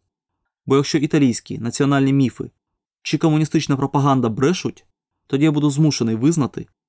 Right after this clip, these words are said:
що смерть моєї дитини чи мій власний параліч були абсолютно без сенсу.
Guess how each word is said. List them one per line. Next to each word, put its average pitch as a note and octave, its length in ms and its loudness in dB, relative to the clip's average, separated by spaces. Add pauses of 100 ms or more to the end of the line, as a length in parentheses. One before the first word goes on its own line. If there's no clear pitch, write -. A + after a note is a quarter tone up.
(300)
що - 200 -2
смерть C#3 440 0
моєї A#2+ 300 2
дитини C3+ 460 -4 (380)
чи - 180 -2
мій C#3 160 4
власний B2 420 -2
параліч A#2+ 580 -2 (500)
були B2+ 420 0
абсолютно A2+ 520 -4
без A2+ 160 -6
сенсу. A2+ 500 -8